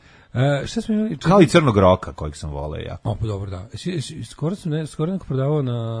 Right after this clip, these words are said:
Speaker 1: na kupujem prodaju, sam
Speaker 2: Mhm.
Speaker 1: leteo na kom-, komplet ovih, m, crtanih, Crnih Roka što je iza-, što je Dnevnik izdavao, kao, to je valjda bila zlatna serija u okviru čega je to izlazilo. Možda je
Speaker 2: Mhm.
Speaker 1: Luno, Luno Magnus Stripe, mislim, u stvari.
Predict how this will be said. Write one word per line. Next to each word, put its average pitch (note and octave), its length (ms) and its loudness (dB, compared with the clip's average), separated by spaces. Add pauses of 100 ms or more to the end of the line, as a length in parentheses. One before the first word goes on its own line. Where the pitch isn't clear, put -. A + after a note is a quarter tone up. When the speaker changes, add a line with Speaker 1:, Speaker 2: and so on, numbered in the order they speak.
(120)
Speaker 1:
na A2+ 240 -6
kupujem C3 240 -4
prodaju, B2 220 0
sam G#2+ 100 -6
Speaker 2:
Mhm. A#2+ 80 -2
Speaker 1:
leteo A#2 220 -2
na B2 80 -4
kom-, A#2+ 200 -6
komplet C3 400 -4
ovih, A2+ 300 -4
m, A2 140 -10 (320)
crtanih, A2+ 500 -2 (480)
Crnih G#2+ 260 -2
Roka A2+ 240 -2
što - 120 -4
je A2 40 0
iza-, G#2+ 120 -2
što - 120 -4
je A2+ 40 0
Dnevnik G#2 300 -4
izdavao, G2 400 -6
kao, A2+ 260 -8
to B2 100 -6
je A#2 40 -2
valjda A2+ 180 -4
bila A#2+ 200 -2
zlatna A#2 220 -6
serija G#2+ 260 -6 (120)
u G#2+ 120 -8
okviru G#2+ 260 -12
čega G#2+ 220 -10
je G#2 40 -10
to A2 100 -12
izlazilo. G#2+ 320 -10
Možda A#2 180 -2
je C#3 60 2
Speaker 2:
Mhm. C#3 100 2
Speaker 1:
Luno, B2+ 140 2 (100)
Luno G#3 240 0
Magnus D3+ 220 0
Stripe, A#2 220 -6
mislim, A2 260 -12
u A2 100 -10
stvari. A#2 180 -10